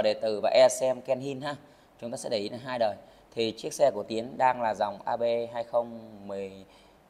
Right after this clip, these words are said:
mười chín, hai không hai mươi nha, hai không hai mươi. Thì Tiến sẽ chọn vào A C G.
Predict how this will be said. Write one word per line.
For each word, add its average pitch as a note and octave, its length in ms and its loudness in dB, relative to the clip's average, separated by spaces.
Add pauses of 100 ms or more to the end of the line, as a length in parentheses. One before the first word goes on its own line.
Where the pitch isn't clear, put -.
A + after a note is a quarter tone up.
(120)
mười G#2+ 100 -6
chín, A#2 220 -6
hai D3 100 -8
không B2 220 -8
hai C3 100 -2
mươi B2+ 180 4
nha, B2+ 160 -2
hai A#2+ 80 -6
không A#2+ 140 -8
hai A#2+ 100 -4
mươi. B2 240 0 (340)
Thì A2 160 -4
Tiến A2+ 160 -6
sẽ - 240 -6
chọn - 240 0
vào G#2+ 260 4
A A2+ 120 4
C - 120 -8
G. G#2+ 160 -6